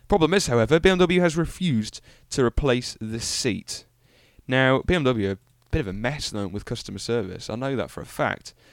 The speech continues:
Um, I don't know what is up with them, really, but there we go. So it says,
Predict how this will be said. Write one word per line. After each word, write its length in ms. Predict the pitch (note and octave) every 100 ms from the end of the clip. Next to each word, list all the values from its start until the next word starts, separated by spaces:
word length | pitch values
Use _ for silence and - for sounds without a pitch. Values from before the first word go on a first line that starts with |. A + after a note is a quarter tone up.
| _ _ -
Um, 440 | A2 A2 A2+ A#2
I 60 | -
don't 100 | F3
know 140 | G#2 -
what 140 | A#2+
is 120 | A2+
up 60 | D#3+
with 80 | D3
them, 120 | F#2+
really, 340 | F#2+ G#2+ D3+ -
but 340 | C3+ - - - _ _ _ -
there 120 | D#3+
we 60 | D3+
go. 220 | E3+ B2+
So 180 | - D#3+
it 100 | D3+
says, 240 | F3 D3